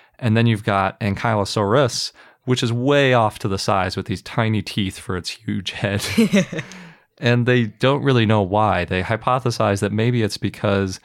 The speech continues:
Speaker 1: it was eating small invertebrates, and therefore it didn't need bigger teeth, or maybe it was eating fruiting bodies,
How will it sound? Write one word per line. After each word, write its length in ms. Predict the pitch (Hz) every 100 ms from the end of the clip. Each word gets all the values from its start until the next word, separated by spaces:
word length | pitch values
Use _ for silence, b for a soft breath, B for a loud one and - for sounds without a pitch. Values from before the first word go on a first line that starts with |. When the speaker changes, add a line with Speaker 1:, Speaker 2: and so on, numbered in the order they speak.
| b b
Speaker 1:
it 80 | 110
was 240 | 98 -
eating 400 | 117 113 107 95
small 440 | 98 - 104 101 95
invertebrates, 880 | 85 107 127 151 185 175 - - - b b b
and 180 | 110 98
therefore 640 | 101 107 - 107 107 104
it 220 | 104 104
didn't 280 | 101 98 101
need 280 | 110 123 123
bigger 280 | 135 135 135
teeth, 460 | - 135 131 - - b b
or 120 | 113 95
maybe 280 | 104 110
it 60 | 110
was 200 | 101 -
eating 360 | 117 104 95 -
fruiting 800 | - - 113 127 147 147 147
bodies, 600 | 135 131 143 156 170 170